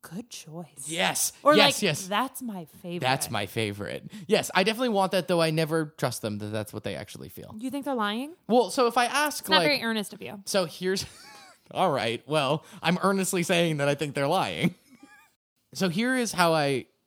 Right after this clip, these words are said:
Speaker 2: figure that out with a, with waitstaff, is that if I'm like, "I don't know, between these two things," and they're like, "Honestly, it's this third thing,"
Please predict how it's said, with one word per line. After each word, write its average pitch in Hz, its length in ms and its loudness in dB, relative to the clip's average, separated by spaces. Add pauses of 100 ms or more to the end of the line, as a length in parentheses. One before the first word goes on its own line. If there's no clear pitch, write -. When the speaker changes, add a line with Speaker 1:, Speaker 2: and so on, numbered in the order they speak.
(140)
Speaker 2:
figure 143 300 -2
that 120 180 0
out 98 320 -4
with 113 160 -4
a, 101 400 -2 (300)
with 113 260 -6
waitstaff, - 580 -6 (840)
is 117 240 -2
that 107 340 0 (380)
if 147 100 -4
I'm 180 100 2
like, 185 240 -2
"I 196 160 -6
don't 190 140 -2
know, 151 320 2
between 196 340 -2
these 190 200 0
two 170 180 0
things," 151 600 0 (600)
and 135 100 -2
they're 143 140 0
like, 135 360 0 (380)
"Honestly, 165 800 2 (360)
it's - 160 -12
this 113 240 -4
third 101 360 -2
thing," 85 340 -6